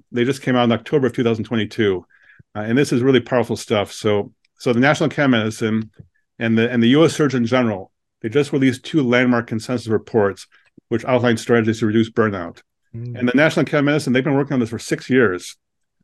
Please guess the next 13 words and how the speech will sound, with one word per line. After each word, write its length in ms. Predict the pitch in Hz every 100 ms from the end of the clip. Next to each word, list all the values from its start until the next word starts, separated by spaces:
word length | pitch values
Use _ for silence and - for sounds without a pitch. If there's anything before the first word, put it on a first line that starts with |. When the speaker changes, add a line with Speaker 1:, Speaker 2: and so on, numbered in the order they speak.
| -
Speaker 1:
uh, 240 | 98 95
to 160 | - 117
Speaker 2:
Wow. 60 |
Speaker 1:
develop 240 | 110 117 107
their 100 | 110
well-being 480 | 113 117 - 120 113
recommendations. 880 | 110 110 101 104 98 95 90 - _ _ -
And 140 | 120
they 80 | 123
call 220 | 117 165
their 120 | 160 127
new 340 | 123 139 139
recommendations 840 | 135 127 123 117 117 113 113 107